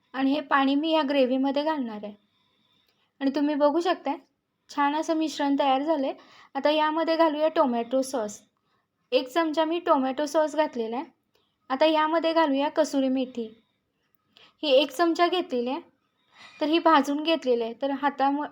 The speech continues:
हातामध्ये अशी चुरमडून अशी तयार करून ठेवलेली आहे मी, ही देखील घातलेली आहे. तुम्ही बघू शकता,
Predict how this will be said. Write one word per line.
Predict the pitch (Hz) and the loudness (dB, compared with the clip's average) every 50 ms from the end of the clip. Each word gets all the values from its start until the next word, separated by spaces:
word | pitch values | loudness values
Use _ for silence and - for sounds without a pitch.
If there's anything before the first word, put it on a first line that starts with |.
| _ _ | _ _
हातामध्ये | - 240 277 262 277 285 277 302 302 277 302 | -4 -4 0 2 2 2 2 2 0 0 0
अशी | 302 285 - 330 | 0 0 -2 -6
चुरमडून | 311 - 339 311 285 269 277 277 294 302 311 320 | -4 -2 -2 0 0 0 0 0 -2 -4 -4 -6
अशी | 311 285 - 311 294 320 | -6 -6 -8 -4 0 2
तयार | 294 262 247 254 | 2 4 2 2
करून | 262 277 269 269 269 269 | 0 0 0 0 -2 -2
ठेवलेली | 302 285 247 226 226 226 220 | 0 -2 -2 -2 -2 -4 -6
आहे | 220 220 | -8 -10
मी, | 220 220 214 208 - _ _ _ _ - - _ _ - | -10 -12 -14 -16 -18 _ _ _ _ -20 -20 _ _ -8
ही | 294 | -4
देखील | 285 302 311 302 311 320 320 | -2 -2 -2 -2 -2 -2 0
घातलेली | 330 320 285 - 240 226 220 233 | 0 0 0 0 -2 -2 -2 -2
आहे. | 254 | -4
तुम्ही | 254 277 277 262 262 | -4 -2 -2 -2 0
बघू | 262 254 254 262 | 0 -2 -2 -2
शकता, | 285 277 262 - - 233 | -4 -6 -6 -6 -10 -12